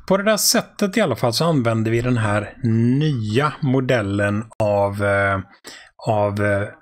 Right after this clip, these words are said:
rita-verktyg. Sen kan du måla träd och så vidare på de andra här. Det känns lite mer bekant.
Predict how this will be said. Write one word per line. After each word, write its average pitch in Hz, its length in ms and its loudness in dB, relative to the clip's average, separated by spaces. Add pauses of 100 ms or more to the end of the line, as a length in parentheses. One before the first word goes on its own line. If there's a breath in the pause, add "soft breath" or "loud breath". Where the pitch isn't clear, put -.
(120)
rita-verktyg. 107 1000 -2
Sen 165 220 2
kan 156 200 0
du 135 80 2
måla 117 360 2
träd 117 540 0
och 113 100 0
så 123 140 2
vidare 104 420 0
på 110 140 -6
de 110 160 0
andra 113 280 0
här. 110 140 -2
Det 98 120 -4
känns 104 320 -2
lite 123 240 -2
mer 107 160 0
bekant. 104 560 -4